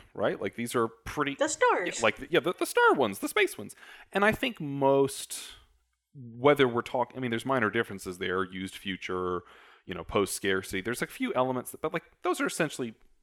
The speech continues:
Speaker 1: fundamentally about human characters. They're in different settings, but they're human characters, right? And they have,
Speaker 2: Mm-hmm.
Speaker 1: in theory, you know, you or I could put on the Enterprise uniform and, you know, the, the, the Starfleet uniform and walk onto the bridge and, and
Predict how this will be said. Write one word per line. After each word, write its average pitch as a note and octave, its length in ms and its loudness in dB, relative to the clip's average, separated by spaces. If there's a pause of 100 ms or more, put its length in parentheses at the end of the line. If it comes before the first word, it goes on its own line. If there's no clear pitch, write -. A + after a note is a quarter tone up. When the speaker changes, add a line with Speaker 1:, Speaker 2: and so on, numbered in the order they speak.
(160)
Speaker 1:
fundamentally G2+ 640 0
about G2 240 -4
human F#2 240 -8
characters. F#2 480 0
They're G3+ 100 -6
in C3+ 60 -6
different G2+ 220 -8
settings, G2 260 0
but - 100 -16
they're - 100 -6
human G2+ 240 -6
characters, - 480 -10
right? F#2+ 240 -4
And G#2 100 -6
they G2 100 -2
have, G2 360 0
Speaker 2:
Mm-hmm. A#3+ 180 -2 (760)
Speaker 1:
in C#3+ 160 6
theory, G#2 540 2
you A2 100 -4
know, F2 160 -4
you G2 200 -4
or F#2+ 100 2
I G2 140 4
could - 180 -10
put G2+ 160 0
on G2 400 0 (800)
the G#2+ 280 -2
Enterprise A2 440 2
uniform F#2+ 440 -4
and, F#2 140 -8 (240)
you G#2 100 -4
know, F2 100 -4
the, F#2 180 -4
the, F#2+ 140 -2 (120)
the G2+ 80 -14
Starfleet G#2+ 360 6
uniform G#2 400 -2
and F2+ 100 -4
walk A2 200 6
onto G2+ 180 -2
the F#2 80 -4
bridge G2 360 0
and, F2+ 260 -8
and F2+ 280 -10